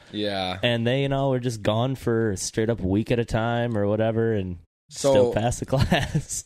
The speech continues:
Speaker 1: Adrian, like, this is just the honest to God's truth. This is, this is my perspective on things. Adrian runs off of, like, what I would call the good old boy way type of doing things, if that makes sense. Basically,
Speaker 2: Explain it for me.
Speaker 1: basically, if the professors know you and like you,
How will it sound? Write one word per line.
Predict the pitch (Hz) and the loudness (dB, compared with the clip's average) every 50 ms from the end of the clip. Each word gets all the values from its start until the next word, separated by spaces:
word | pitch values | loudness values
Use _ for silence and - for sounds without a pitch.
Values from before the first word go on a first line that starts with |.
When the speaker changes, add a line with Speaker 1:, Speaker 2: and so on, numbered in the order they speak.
| _ _ | _ _
Speaker 1:
Adrian, | 151 170 180 208 196 202 233 247 233 220 190 | -2 0 0 0 -2 -2 0 0 0 2 2
like, | 147 127 113 98 - - - _ _ - - - - - _ _ _ _ _ _ _ _ _ - | 2 0 0 0 -4 -10 -18 _ _ -20 -20 -20 -20 -20 _ _ _ _ _ _ _ _ _ -2
this | 190 208 220 180 | 0 0 0 0
is | 170 147 | -2 -2
just | 143 147 131 - | -2 -2 -2 -4
the | - 95 | -6 -8
honest | 107 117 117 113 107 - | -6 -6 -6 -6 -8 -10
to | - 95 | -10 -8
God's | 107 104 101 95 95 | -6 -6 -6 -6 -8
truth. | - - 95 92 85 - | -10 -10 -8 -8 -8 -6
This | - 135 147 139 | -4 -4 -4 -4
is, | 156 127 104 90 | -6 -8 -8 -8
this | - 143 160 160 135 | -4 -2 -2 -2 -2
is | 117 98 | -4 -4
my | 101 110 110 110 | -2 -2 -2 -2
perspective | - - 101 95 - - - 95 95 - - 101 95 98 | -2 -4 -8 -8 -8 -8 -6 -6 -6 -6 -8 -8 -6 -6
on | 98 95 87 | -6 -6 -6
things. | - 104 101 98 98 95 92 - - | -6 -6 -4 -4 -4 -6 -8 -8 -6
Adrian | - 151 160 165 147 156 156 139 123 | -2 0 0 0 2 2 0 2 2
runs | 117 117 120 123 123 117 104 | 2 2 2 2 2 0 0
off | 110 101 101 98 - - | 0 0 0 -2 -4 -6
of, | 101 95 92 87 80 - - | -6 -6 -6 -8 -10 -10 -6
like, | 95 92 87 - | -6 -6 -6 -6
what | 98 95 92 | -8 -6 -6
I | 95 101 | -4 -4
would | 101 101 98 - | -4 -4 -6 -6
call | - 101 101 98 90 | -6 -4 -4 -4 -4
the | 87 | -6
good | 80 71 76 90 90 | -8 -8 -6 -4 -2
old | 101 110 110 95 | -2 -2 0 0
boy | 110 113 117 117 120 | 0 2 2 2 2
way | 120 117 123 123 123 127 127 123 - - - _ _ - _ _ _ _ _ _ _ _ _ | 0 0 0 0 0 0 -4 -8 -16 -20 -20 _ _ -20 _ _ _ _ _ _ _ _ _
type | - 117 117 - | -8 -8 -8 -8
of | 120 107 92 | -8 -6 -4
doing | 113 117 120 123 117 | -4 -4 -4 -4 -4
things, | - 127 123 123 123 107 | -4 -4 -2 -2 -4 -6
if | 113 - | -6 -4
that | - 123 117 104 | -2 -2 -2 -2
makes | 120 117 110 101 - | -2 -4 -4 -4 -2
sense. | - 120 117 117 104 - | -2 0 0 0 -2 -6
Basically, | - - 101 107 107 113 110 - - 110 101 92 | -4 -2 0 0 0 -2 -6 -4 -2 -2 -2 -2
Speaker 2:
Explain | 90 - - - 101 95 87 | -2 -4 -4 -4 -2 -2 -2
it | 82 - | -4 -6
for | - 90 87 | -6 -6 -4
me. | 90 87 92 - - _ _ _ _ | -4 -6 -8 -10 -16 _ _ _ _
Speaker 1:
basically, | 156 170 180 170 147 - - 165 160 147 143 | 0 2 2 2 0 0 0 2 2 4 2
if | 135 - - | 2 0 -4
the | - 127 | -6 -6
professors | - 131 113 - 151 147 135 - 143 131 117 107 | -6 -8 -4 0 2 2 2 2 0 -2 0 0
know | 117 117 120 120 123 | 2 2 2 4 2
you | 123 120 123 127 127 | 2 2 0 0 0
and | 120 104 104 101 98 | -2 -4 -4 -6 -4
like | 104 107 113 110 - 123 | -2 -2 -2 -4 -4 -6
you, | 123 123 123 127 127 | -6 -6 -6 -6 -8